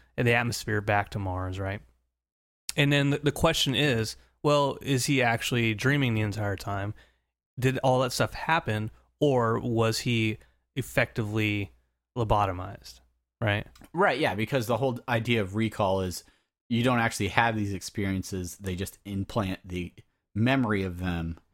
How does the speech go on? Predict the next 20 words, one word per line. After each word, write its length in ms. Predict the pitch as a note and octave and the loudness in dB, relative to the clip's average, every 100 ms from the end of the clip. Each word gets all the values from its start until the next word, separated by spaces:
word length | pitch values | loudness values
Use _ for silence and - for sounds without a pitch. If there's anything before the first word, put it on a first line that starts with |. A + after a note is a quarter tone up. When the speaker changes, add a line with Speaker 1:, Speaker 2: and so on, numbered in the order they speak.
| _ _ _ - | _ _ _ -10
Speaker 2:
so 280 | - A2+ G#2+ | -2 0 2
that 320 | G#2 F#2+ - | 2 0 -2
you 100 | F#2+ | -6
feel 320 | - D#3+ D3+ | -4 0 2
like 220 | A2 - | 0 -2
you 60 | F#2 | -4
did 180 | F#2 F2 | -4 -4
it, 160 | E2+ - | -4 -6
even 260 | G2+ F#2 F2+ | -8 -6 -6
though 60 | |
you 140 | E2+ E2 | -6 -8
never 200 | D2+ D2+ | -8 -10
actually 280 | - - F#2+ | -12 -16 -20
did. 160 | - - _ _ | -20 -20 _ _
Speaker 1:
Yeah. 160 | - F#2+ - _ - | -4 -4 -6 _ 0
Speaker 2:
Uh, 540 | B2+ B2 A#2+ A#2+ A#2 - _ _ _ _ _ _ _ - | 4 4 4 2 2 -2 _ _ _ _ _ _ _ 0
I 80 | B2 | 2
really 300 | C3 D3 E3 | 4 4 4
like 180 | D3+ - | 2 2
that. 400 | A#2 F2+ G2 | 0 2 -2